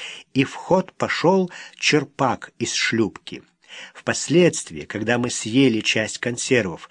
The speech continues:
пустые банки недурно заменили нам кухонную утварь. Я вскипятил воду, а Мот взялась за приготовление кофе.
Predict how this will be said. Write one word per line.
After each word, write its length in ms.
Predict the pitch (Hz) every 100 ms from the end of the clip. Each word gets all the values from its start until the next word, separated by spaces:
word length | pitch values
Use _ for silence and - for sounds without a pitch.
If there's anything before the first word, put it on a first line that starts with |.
| - -
пустые 480 | - 110 - 147 170
банки 420 | 104 143 160 -
недурно 680 | 151 151 120 117 139 139 151
заменили 560 | 135 143 135 120 131 143
нам 260 | 147 147 - - -
кухонную 680 | 120 123 - 123 127 123 131
утварь. 540 | 117 95 - 73 - _ _ _ - - - - -
Я 160 | 127 131
вскипятил 640 | - - 131 120 131 120
воду, 480 | 101 143 170 165 165 _ _ - - -
а 120 | 127
Мот 400 | 127 151 156 - -
взялась 540 | 104 117 120 127 123
за 140 | 104
приготовление 720 | 120 120 113 117 113 117 113 107
кофе. 520 | - 90 - -